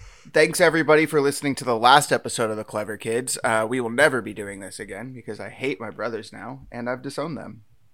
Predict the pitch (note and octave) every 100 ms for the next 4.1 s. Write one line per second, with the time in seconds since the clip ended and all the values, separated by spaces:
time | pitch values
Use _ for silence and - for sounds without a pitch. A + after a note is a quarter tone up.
0 | _ A#2 A#2 A#2 A#2+ A#2+ A#2+ _ _ -
1 | - _ - - - - - - _ _
2 | _ C#3 - A#2+ F#2+ F#2+ G2 A2 - C3
3 | C3 C3 B2+ B2 - _ E3+ F3 F3+ F3+
4 | F3+